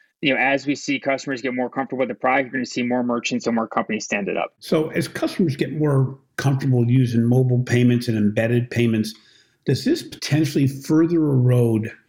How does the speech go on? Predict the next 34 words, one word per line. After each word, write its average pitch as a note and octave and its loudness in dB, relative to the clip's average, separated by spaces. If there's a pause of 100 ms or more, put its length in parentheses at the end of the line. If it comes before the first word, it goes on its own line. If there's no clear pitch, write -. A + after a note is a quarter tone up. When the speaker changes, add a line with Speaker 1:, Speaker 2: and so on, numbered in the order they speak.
(200)
Speaker 2:
the C3+ 4
use C3 2
or A#2 0
the A#2 2
need B2+ 4
for A#2 -6
legacy C3 0
financial A#2+ 0
institutions A#2 -4
if A2+ -6
those D3+ 0
institutions B2+ -2 (480)
don't C#3 4
get C3 -2
into D#3 0
the B2 4
mix A#2+ 0
and A#2+ 2
actually A#2+ -2
provide A2 -4
this - -12
kind - -10
of - -14
solution? A#2 -12 (340)
Speaker 1:
I, D3 0
I F3 2
think F3+ 2
it's D#3+ 0
gonna F3 0
be D3 2
important B2+ -2
for A2+ 0 (160)
banks A#2+ -2
to G#2 -20